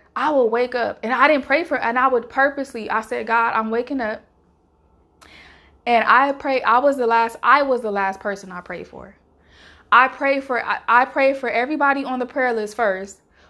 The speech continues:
all of my prayer assignments that God had given me first, and then I will pray for myself. And in the midst of that, I learned selflessness.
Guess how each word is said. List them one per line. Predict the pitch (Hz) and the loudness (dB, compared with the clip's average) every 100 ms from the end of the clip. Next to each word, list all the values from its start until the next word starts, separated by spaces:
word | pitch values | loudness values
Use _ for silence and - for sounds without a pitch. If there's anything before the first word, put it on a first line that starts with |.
| _ - | _ 4
all | 233 269 | 4 4
of | |
my | 269 262 240 | 2 0 -2
prayer | - - 262 240 | -6 0 2 2
assignments | 233 240 233 226 | 0 -2 -2 -4
that | 208 | -4
God | 202 214 | 0 0
had | 233 233 | 0 -4
given | 214 233 220 | -2 -2 -4
me | 208 | -10
first, | 208 214 185 185 214 | -2 0 0 -4 -6
and | 202 | -4
then | 226 | -2
I | 202 | -2
will | 196 | -4
pray | 196 185 | -8 -12
for | 202 | -12
myself. | 175 175 - 196 202 _ _ _ _ _ _ _ _ _ _ _ _ _ _ _ _ _ _ _ _ - | -16 -16 -18 -18 -20 _ _ _ _ _ _ _ _ _ _ _ _ _ _ _ _ _ _ _ _ -2
And | 254 | 0
in | 247 262 | 0 0
the | 233 | 0
midst | 254 269 | -2 0
of | 247 | 0
that, | 226 214 | 0 2
I | 208 208 | 2 0
learned | 208 233 226 208 196 | 0 0 0 -2 -6
selflessness. | - 196 254 185 - 165 175 - | -4 -2 -2 -6 -12 -18 -18 -20